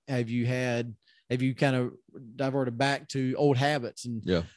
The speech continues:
Speaker 1: uh, or old situations and so forth?" And, uh, and they s-, and they said they had not. And so being able to sit there in that bishop's chair and, and let them know that they had been forgiven,
Speaker 2: Yeah.
Speaker 1: uh, truly forgiven, uh, was a,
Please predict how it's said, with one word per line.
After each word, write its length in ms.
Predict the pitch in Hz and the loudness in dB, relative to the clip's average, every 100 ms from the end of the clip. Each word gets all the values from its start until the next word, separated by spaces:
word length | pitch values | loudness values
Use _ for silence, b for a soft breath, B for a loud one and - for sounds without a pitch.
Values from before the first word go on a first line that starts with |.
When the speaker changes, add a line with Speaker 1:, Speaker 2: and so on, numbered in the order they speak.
| b - | b -6
Speaker 1:
uh, 80 | 113 | -2
or 120 | 117 | 2
old 140 | 139 131 | 4 4
situations 600 | 143 135 143 147 135 113 | 0 2 4 4 2 -6
and 80 | 110 | -4
so 160 | 131 | -4
forth?" 280 | 117 127 120 | -4 -4 -4
And, 180 | 123 117 | -4 -4
uh, 300 | 117 113 113 | -2 -2 -4
and 100 | 120 | -2
they 40 | |
s-, 120 | 120 - | -4 -4
and 140 | 127 | -4
they 40 | 123 | -4
said 120 | 127 | -2
they 60 | 123 | -2
had 180 | 123 123 | -2 -2
not. 300 | 127 127 107 _ | -4 -6 -8 _
And 220 | 123 113 | -8 -6
so 380 | 113 123 113 113 104 B B B B 131 | -4 -2 -2 -2 -6 B B B B 0
being 160 | 160 | 4
able 180 | 180 160 | 4 4
to 120 | 131 131 | 0 0
sit 340 | - 165 160 | 2 2 0
there 440 | 151 147 139 135 147 - | 2 4 4 0 -2 -4
in 160 | 147 | 0
that 200 | 147 139 | 0 2
bishop's 340 | 143 135 135 - | 2 2 2 -2
chair 580 | - 131 120 117 123 - - | 0 2 2 0 -4 -8 -8
and, 680 | 143 131 123 120 117 110 123 | -4 -2 -2 -2 -4 -6 -8
and 140 | 131 123 | -2 2
let 160 | 131 | 2
them 160 | 135 127 | 2 2
know 260 | 131 127 | 4 4
that 160 | 123 117 | 2 0
they 140 | 131 127 | 0 2
had 280 | 127 131 | 2 0
been 140 | 127 123 | -2 -2
forgiven, 440 | 127 127 131 127 | 0 2 2 6
Speaker 2:
Yeah. 140 | 92 87 | 6 6
Speaker 1:
uh, 180 | 85 123 104 | 4 -2 0
truly 280 | - 139 | 4 6
forgiven, 560 | 120 127 127 131 127 120 b b b b - | 6 2 2 2 0 -4 b b b b -2
uh, 500 | 120 117 113 113 113 | 2 4 4 2 0
was 320 | - 135 127 123 | 0 2 4 4
a, 320 | 120 120 | 2 0